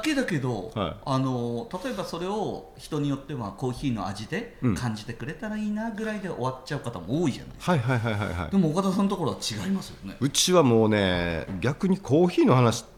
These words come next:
Speaker 2: てほぼしてないんじゃないですかね。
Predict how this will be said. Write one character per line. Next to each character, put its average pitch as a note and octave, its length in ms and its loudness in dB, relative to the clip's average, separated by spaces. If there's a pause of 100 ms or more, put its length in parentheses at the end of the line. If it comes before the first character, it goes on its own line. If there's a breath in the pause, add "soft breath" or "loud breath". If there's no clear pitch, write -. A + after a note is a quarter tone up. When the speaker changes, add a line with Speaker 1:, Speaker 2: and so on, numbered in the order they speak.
(160)
Speaker 2:
て G2+ 240 4 (840)
ほ F#4 340 4
ぼ F4 160 4
し - 80 -6
て C#4+ 120 4
な D3+ 140 10
い A#2+ 40 8
ん A2+ 40 6
じ G#2 40 4
ゃ G2 40 4
な F#2 80 2
い F2+ 80 0
で E2 40 -6
す - 80 -18
か E2 120 -4
ね。 F#2+ 320 -2